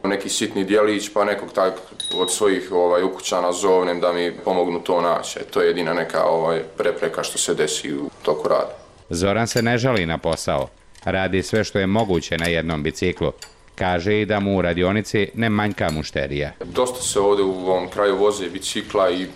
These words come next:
Speaker 1: posla ima. Kad sam tek krenuo da radim, radio sam jedan servis sedmično, sad znam raditi do, do pet, šest dnevno.
Speaker 2: Za Radio Slobodna Evropa iz Modriče,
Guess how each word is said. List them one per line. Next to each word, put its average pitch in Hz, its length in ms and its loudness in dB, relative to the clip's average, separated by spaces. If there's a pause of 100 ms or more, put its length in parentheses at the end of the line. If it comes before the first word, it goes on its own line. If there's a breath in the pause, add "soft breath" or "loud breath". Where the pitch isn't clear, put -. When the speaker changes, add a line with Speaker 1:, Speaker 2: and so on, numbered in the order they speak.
(120)
Speaker 1:
posla 147 380 4
ima. 123 280 2
Kad 110 180 -2
sam 104 120 -2
tek - 260 -2
krenuo 104 340 2
da 95 120 2
radim, 95 320 2
radio 98 240 2
sam 90 220 -4 (220)
jedan 95 240 2
servis 90 720 -2
sedmično, 95 600 0 (380)
sad 101 260 2
znam 95 260 0
raditi 92 360 2
do, 85 100 -12
do 87 180 0 (260)
pet, 87 280 2
šest 85 260 -2
dnevno. 85 240 -4 (580)
Speaker 2:
Za 87 200 2
Radio 90 380 2
Slobodna 90 440 0
Evropa 87 360 2
iz 80 140 2
Modriče, 98 640 2